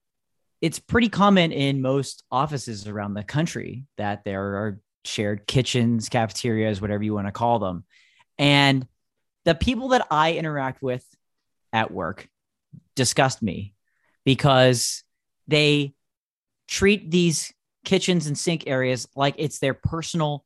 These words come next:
home, their personal sink. And it's absolutely disgusting.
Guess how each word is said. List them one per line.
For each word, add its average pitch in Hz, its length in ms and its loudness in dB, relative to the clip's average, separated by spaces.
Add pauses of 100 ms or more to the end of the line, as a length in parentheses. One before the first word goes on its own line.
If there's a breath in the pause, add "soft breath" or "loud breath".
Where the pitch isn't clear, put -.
home, 127 400 -2 (180)
their 127 120 0
personal 135 760 -2 (340)
sink. - 520 0 (260)
And 139 140 0
it's 127 140 -6 (120)
absolutely 127 600 0
disgusting. 107 640 -4